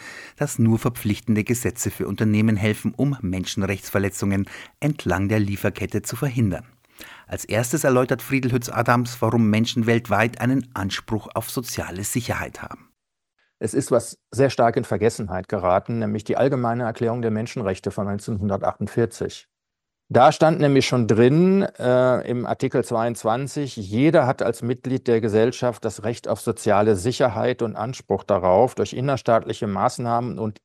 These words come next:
Speaker 2: internationale Zusammenarbeit sowie unter Berücksichtigung der Organisation und der Mittel des Staates und so weiter geschützt zu werden.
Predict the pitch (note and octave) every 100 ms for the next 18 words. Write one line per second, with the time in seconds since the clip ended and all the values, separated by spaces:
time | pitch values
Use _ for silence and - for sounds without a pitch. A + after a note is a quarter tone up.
0 | - C#3 F3+ F#3+ E3+ C3 - A#2+ G#2+ G#2
1 | G#2+ - G2+ F#2+ A2 C3 A2+ G#2+ A2 A#2+
2 | - A2 G2 G#2+ G#2+ G2+ F#2 G2 B2+ -
3 | A#2+ - A#2 A#2 A2+ G2+ G2+ G2+ G2+ F#2+
4 | F#2+ - C#3 D3+ A2+ G2+ G2+ A#2+ A#2 G2
5 | F#2+ A2+ B2 - - F#2 A#2 A2 G#2 G#2
6 | A2+ A2 - _ _ _ _ _ _ _
7 | _ _ - B2 F#3+ F#3+ - A#2 F#2 F2
8 | - - A2